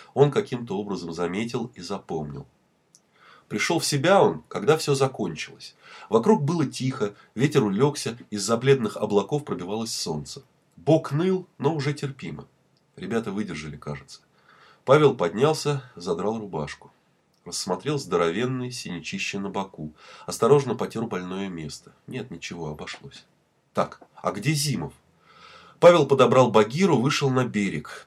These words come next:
Перед ангаром на желтом песке в разных позах лежали ребятишки Зимова. Один, два, три. Вон четвертый. Пятого нет. И самого Александра Зимова тоже нет. Павел заглянул в ангар, прошелся к бункеру. Там булькал оставленный на тигеле чайник.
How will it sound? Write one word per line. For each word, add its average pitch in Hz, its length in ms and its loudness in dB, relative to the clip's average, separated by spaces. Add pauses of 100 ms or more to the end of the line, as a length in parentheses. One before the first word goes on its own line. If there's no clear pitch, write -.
Перед 113 220 0
ангаром 113 520 6
на 92 80 -4
желтом 117 380 -4
песке - 540 -4 (220)
в 87 80 -6
разных 117 400 4
позах 139 480 -4
лежали 104 480 -2
ребятишки 92 520 -8
Зимова. 82 580 -10 (240)
Один, 113 540 -12
два, 101 440 -6
три. 104 300 -14 (200)
Вон 95 140 -2
четвертый. 113 680 -8 (300)
Пятого 82 300 -6
нет. 98 300 -8 (280)
И - 40 -12
самого 92 400 -2
Александра 113 460 -4
Зимова 98 360 -8
тоже 92 300 -8
нет. 87 220 -10 (420)
Павел 135 220 10
заглянул 131 460 2
в 117 60 2
ангар, 139 380 4
прошелся - 520 -4
к 101 120 -16
бункеру. - 560 -8 (340)
Там 110 220 2
булькал 135 440 -2
оставленный 113 720 -4
на 95 140 -4
тигеле 104 380 -8
чайник. 78 600 -6